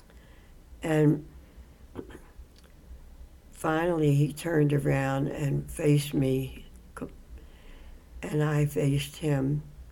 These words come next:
and I became thunderstruck because I was expecting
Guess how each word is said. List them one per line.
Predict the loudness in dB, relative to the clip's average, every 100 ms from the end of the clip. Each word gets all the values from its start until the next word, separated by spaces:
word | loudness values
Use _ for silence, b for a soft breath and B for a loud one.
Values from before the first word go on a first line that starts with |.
| -20 -20 B B B B -8
and | -4 -2
I | -2 -4
became | -4 -6 -4 0 2 2 0 -4 -12 -20 -20 -6
thunderstruck | -2 0 2 0 0 -6 -4 -4 -8 -16 -18 -20 B B B B -4
because | 0 0 -4 -6 -2 0 0 -2 -6 -6
I | -2
was | 2 2 0
expecting | -8 -6 0 0 0 -2 0 -2